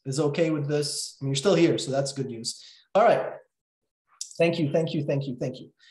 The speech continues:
Let me share with you a couple of tactics that you could use, um, at least that I've, I've used, that have been very, very helpful for me.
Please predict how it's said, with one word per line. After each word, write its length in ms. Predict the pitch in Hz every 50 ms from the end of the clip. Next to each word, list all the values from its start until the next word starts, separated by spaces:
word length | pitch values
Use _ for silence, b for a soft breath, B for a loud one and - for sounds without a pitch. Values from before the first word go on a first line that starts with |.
| b b b b
Let 160 | 151 170 202
me 140 | 247 285 262
share 260 | - - 240 220 214
with 140 | 214 180 180
you 160 | 190 180 165
a 40 | 151
couple 280 | - 190 - - 170
of 140 | 151 - -
tactics 600 | - 165 143 139 - - 147 143 - - - - -
that 160 | 143 143 135
you 120 | 147 151 151
could 200 | 147 170 139 135
use, 540 | 139 131 131 135 135 - - - - - - 143
um, 640 | 135 131 131 127 127 127 127 127 131 131 131 139 - - - - -
at 100 | 143 160
least 180 | 160 143 - -
that 100 | 135 127
I've, 320 | 143 165 165 139 - - -
I've 120 | 143 135 131
used, 460 | 135 127 123 123 - - - - -
that 100 | 135 135
have 180 | 135 135 131 -
been 160 | 147 143 139
very, 200 | 143 143 143 139
very 160 | 147 139 -
helpful 260 | 131 127 127 - 127
for 160 | - - 139
me. 300 | 120 117 120 170 220 -